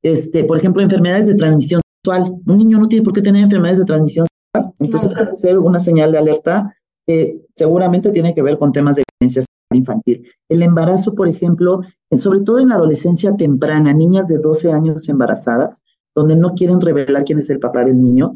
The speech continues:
Speaker 1: es muy, muy, muy probable, ¿no? Y no te quiero decir de niñas, ¿no? Una niña de diez años embarazada es porque está viviendo una situación de violencia sexual infantil, ¿no? Pero está todo este grupo de los indicadores no específicos que no necesariamente tienen una relación causal con la violencia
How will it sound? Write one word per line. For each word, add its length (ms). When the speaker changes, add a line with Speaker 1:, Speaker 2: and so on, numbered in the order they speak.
Speaker 1:
es 160
muy, 480
muy, 340
muy 380
probable, 640
¿no? 120
Y 60
no 140
te 80
quiero 180
decir 300
de 120
niñas, 300
¿no? 160
Una 140
niña 160
de 60
diez 180
años 180
embarazada 760
es 120
porque 140
está 100
viviendo 260
una 120
situación 500
de 80
violencia 500
sexual 160
infantil, 380
¿no? 200
Pero 440
está 380
todo 200
este 180
grupo 540
de 280
los 200
indicadores 580
no 240
específicos 800
que 140
no 100
necesariamente 640
tienen 320
una 180
relación 600
causal 320
con 100
la 320
violencia 180